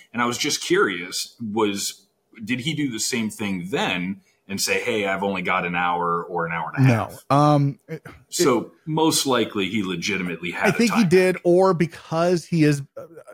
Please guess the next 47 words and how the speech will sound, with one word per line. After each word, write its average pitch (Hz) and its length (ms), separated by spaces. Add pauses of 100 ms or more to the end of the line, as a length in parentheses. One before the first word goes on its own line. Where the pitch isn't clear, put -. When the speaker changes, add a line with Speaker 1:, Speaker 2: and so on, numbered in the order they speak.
Speaker 2:
his 151 160
time 131 280
is 135 100
a - 20
commodity 131 560
now, 95 300
and 98 100
he, 113 400
he, 117 160
and 113 140
he 123 80
kinda 117 240
Speaker 1:
Yeah. 110 60
Speaker 2:
has 107 200
blown 110 380
up, 110 260
uh, 104 480
in 107 120
the, 107 80 (100)
in 107 100
the 104 60
last 104 280
twelve 98 220
months 127 460
that, 104 220 (420)
you 123 160
know, 95 200 (240)
"Hey, 123 300
I'm 117 80
gonna 131 140
give 117 180
myself 110 380
an 104 100
out 113 240 (100)
if 117 140
this 113 180
doesn't, 107 380 (500)
if 127 140
this 139 180
is," 131 120
like, 127 160
Nick 139 260
may, 143 260
might 131 240
be 123 120
onto 135 240
something. 98 200